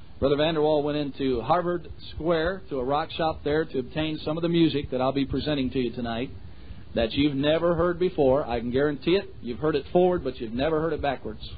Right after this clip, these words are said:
Um, the, uh, some of the things that I've read have been astonishing, and there are things that I've read from rock stars what they have said themselves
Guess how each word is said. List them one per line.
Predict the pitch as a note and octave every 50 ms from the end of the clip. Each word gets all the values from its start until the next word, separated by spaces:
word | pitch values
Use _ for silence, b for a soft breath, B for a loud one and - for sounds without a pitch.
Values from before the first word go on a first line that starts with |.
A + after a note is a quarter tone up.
| - - - - - B B B B B B B B B
Um, | B D3 D#3 D3+ C#3+ C3 A2+ G2 F#2 - - - - - - - - - - - - - - - - - - - - -
the, | D3 F3 F3+ F3 E3+
uh, | E3 D#3 D3+ C#3+ A#2 G2+ G2 - - - - - - - - - - - - - - - - - - - - - - - -
some | F#3+ G3 G3+
of | F#3
the | F#3+ F3
things | - F#3+ F#3+ G3 F#3+ F3
that | F3+ F3+
I've | F3 F3 E3 D#3
read | F3 F#3+ G3+ G3
have | F3+ D#3+ C#3
been | E3+ D#3+
astonishing, | D3 C3+ - - - G#3+ F#3+ D#3 C#3+ - - B2+ A2+ A#2+ C3+ C#3 - - - - - - - - - - - - - - - - - -
and | D3 D#3+ E3 D#3+ D#3+ D#3 D3 C3+ - - -
there | D3+ D#3 D#3
are | D3+
things | - - G#3 A3+ A3 A3 G3 F#3
that | F#3 F3
I've | D#3+ D#3+ D3 D3
read | F3 G3 G#3 G3+ F#3 F3 - -
from | F#3 E3+ D#3+ D3 C3
rock | B2+ D3 - - - - - - -
stars | E3 C#3+ C3+ C3 B2+ C3 E3 E3 - - - - - - -
what | D3+ D#3 -
they | - F#3 A#3
have | A#3 G#3 F#3 - -
said | A3 A#3 A3+ F#3+
themselves | G3 G#3+ G3+ - - - G3+ F#3 D#3 B2+ G#2+ F#2 - - - - -